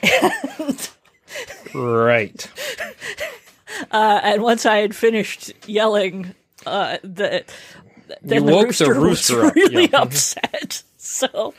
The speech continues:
Speaker 2: Yeah.
Speaker 1: the moral of the story is I should not be the one who chases the raccoons away. <laughs>
Speaker 2: Right.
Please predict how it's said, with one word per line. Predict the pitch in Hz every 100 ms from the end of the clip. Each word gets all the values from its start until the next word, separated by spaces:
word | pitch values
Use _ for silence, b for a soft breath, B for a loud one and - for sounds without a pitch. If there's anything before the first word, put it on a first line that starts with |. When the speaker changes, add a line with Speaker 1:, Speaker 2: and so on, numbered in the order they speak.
| B B 494 370
Speaker 2:
Yeah. | 73 202
Speaker 1:
the |
moral | 220 254 359 277
of |
the | 269
story | - - 202 214 180 -
is | 185 226
I | - 185
should | - 277
not | 226 180 -
be | 247
the | 240
one | 196 214
who | 294
chases | - 185 196 240
the | - 254
raccoons | 247 294 403 480 359
away. | 208 - 226 -
<laughs> |
Speaker 2:
Right. | 131 135 127 123